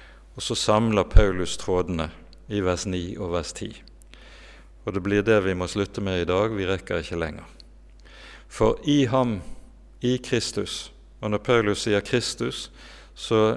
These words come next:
er jo betydningen Messias. Han er den frelser som er lovet i Det gamle testamentet, og som oppfyller Skriftene. For i ham bor hele guddommens fylde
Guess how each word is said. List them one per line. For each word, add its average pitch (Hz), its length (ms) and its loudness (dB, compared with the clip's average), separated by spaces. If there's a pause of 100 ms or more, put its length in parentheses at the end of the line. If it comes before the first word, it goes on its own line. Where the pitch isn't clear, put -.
(120)
er 107 300 2
jo 87 100 -4
betydningen 90 720 -2
Messias. 87 880 -4 (1040)
Han 117 400 0
er 101 240 -2
den 98 300 -2 (420)
frelser 98 640 0
som 95 300 -4 (100)
er 92 160 -4
lovet 90 800 0 (100)
i 101 160 -6
Det 90 80 -2
gamle 92 320 -2
testamentet, 101 800 -6 (560)
og - 60 -10
som 98 180 -4
oppfyller 90 560 -2
Skriftene. - 540 -10 (1200)
For 107 240 2
i 143 240 2
ham 123 380 4 (580)
bor 120 540 4 (260)
hele 110 600 4 (100)
guddommens 95 640 -2
fylde 87 600 -2